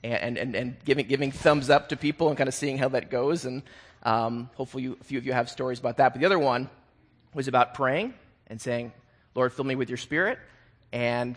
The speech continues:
what do you want me to do?" And so hopefully we'll have a, just a few stories that, as, as we're trying to take what I call the baby steps to this idea of mission and how we can do that. So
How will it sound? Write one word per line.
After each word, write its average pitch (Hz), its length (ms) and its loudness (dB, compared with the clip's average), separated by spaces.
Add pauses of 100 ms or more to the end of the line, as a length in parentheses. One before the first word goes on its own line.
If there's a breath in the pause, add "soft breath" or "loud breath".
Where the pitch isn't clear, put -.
what 139 100 0
do 151 40 4
you 151 60 6
want 143 100 0
me 139 60 0
to 135 60 -2
do?" 113 220 -8 (600)
And 107 140 -12
so 117 120 -4
hopefully 123 280 -4
we'll 117 80 -2
have 117 140 -4
a, 113 40 -10
just 131 200 -8
a 127 40 -4
few 202 180 -6
stories 147 400 4
that, 120 180 -2 (260 loud breath)
as, 120 160 -2
as 127 160 -2
we're 131 80 -4
trying 160 460 2 (120)
to 139 280 0 (100)
take 135 300 2
what 123 120 -2
I 131 100 4
call 127 240 0
the 104 100 -12
baby 147 320 2
steps - 500 -2 (480 soft breath)
to 120 500 -6
this 117 160 -6
idea 117 320 0
of 101 180 -8
mission 101 500 -12 (120)
and 110 100 -14
how 104 100 -10
we 104 80 -8
can 104 120 -12
do 90 140 -16
that. 76 220 -12 (180)
So 107 280 -4